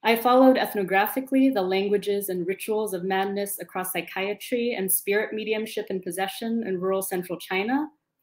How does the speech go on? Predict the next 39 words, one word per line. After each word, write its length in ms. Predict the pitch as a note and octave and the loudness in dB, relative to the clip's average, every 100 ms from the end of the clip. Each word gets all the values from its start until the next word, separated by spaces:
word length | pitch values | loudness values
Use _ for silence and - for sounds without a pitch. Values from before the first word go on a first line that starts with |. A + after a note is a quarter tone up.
| _ _ _ G#3+ | _ _ _ 0
And 100 | G#3 | 4
without 260 | A#3 A3+ | 6 6
getting 200 | A#3 A#3 | 4 4
into 180 | A3 A3+ | 2 0
the 80 | F#3+ | 0
literature 440 | A3 C#4 C#4 D4 | 4 4 4 0
too 180 | C#4+ D4 | 2 4
much, 260 | C#4 C#4 A3+ | 6 4 2
I'm 160 | G3 | 0
using 520 | G3 A3 A3+ G#3 G3 | 0 0 0 0 0
mediumship 640 | G#3 A3+ A#3+ B3 - C4 C4 | 0 2 2 0 2 2 2
here 240 | C4+ B3+ | 2 2
to 120 | B3+ G3 | 2 -2
refer 380 | F#3+ - G3 | -2 0 0
to, 400 | G3 - G3+ F#3 | -2 -2 2 2
um, 200 | F3 F3 F3+ - | 2 0 -4 -2
kind 120 | G#3+ | 0
of 100 | A3 | 2
more 140 | A#3+ | 0
sustained 640 | A#3+ F#3+ - G#3 G#3 G#3+ | 0 -2 0 2 4 4
engagements 760 | G#3 F3+ F#3 F#3+ G#3 A#3+ B3+ C4 | 0 0 2 2 2 0 0 0
with 140 | G#3 - | 0 2
spirit 300 | G#3+ G#3 - | 2 2 0
possession 640 | F#3+ F#3+ - A#3+ B3 - _ _ - | -4 -4 -4 -4 -4 -8 _ _ 6
that 80 | G#3+ | 8
often 320 | A3+ A#3 G3 | 8 6 2
begins 520 | F#3+ G3+ G#3 A#3 A3+ | 0 2 4 2 0
with 140 | F#3+ | -2
a 120 | F3+ - | -4 -4
pact 400 | G#3+ A3 - - F#3+ | -2 -2 -4 -10 -6
with 120 | F3+ | -6
a 40 | |
deity 380 | F3+ F#3+ G3+ G3+ | -4 0 2 2
or 80 | F#3 | 0
spirit, 560 | F#3 - A3 C#4+ - - - _ _ _ _ | -2 -2 0 0 -2 -10 -20 _ _ _ _
rather 260 | A#3+ A#3 A3+ | 8 8 6
than, 220 | A3 G#3+ | 2 2
say, 200 | G#3+ F#3+ | 2 2
a 200 | F#3 | 2